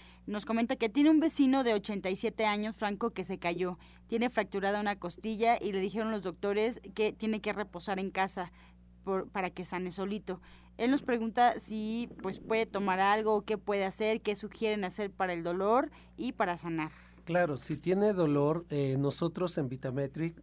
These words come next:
Speaker 2: eh, tenemos una tecnología que es precisamente para eliminar el dolor y que le ayuda también a reparar esa costilla. Eh, se recupera un setenta por ciento más rápido.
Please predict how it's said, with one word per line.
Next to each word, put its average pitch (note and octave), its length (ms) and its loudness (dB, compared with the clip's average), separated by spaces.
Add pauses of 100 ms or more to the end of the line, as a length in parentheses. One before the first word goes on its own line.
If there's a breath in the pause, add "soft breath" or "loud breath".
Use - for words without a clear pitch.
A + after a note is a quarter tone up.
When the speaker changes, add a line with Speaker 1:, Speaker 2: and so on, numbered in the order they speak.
(120)
Speaker 2:
eh, C#3 280 -2
tenemos D3+ 580 0
una D#3+ 280 2
tecnología C3+ 760 0
que D3+ 120 -4
es D3 120 -8
precisamente D#3+ 840 0
para C#3+ 240 -2
eliminar B2+ 680 -4 (340 soft breath)
el D3 160 -2
dolor D3+ 480 4 (380 loud breath)
y F3 80 -2
que E3+ 160 2
le D3+ 120 2
ayuda E3+ 420 4
también C#3+ 440 0
a C#3+ 160 0
reparar C3 560 -4
esa C3 260 -6
costilla. E3 540 -8 (600 loud breath)
Eh, E3 120 4
se E3+ 160 2
recupera E3 540 4
un F#3+ 100 6
setenta F3 560 2
por D3 160 -4
ciento D3+ 340 0
más C#3+ 160 0
rápido. C#3+ 540 -2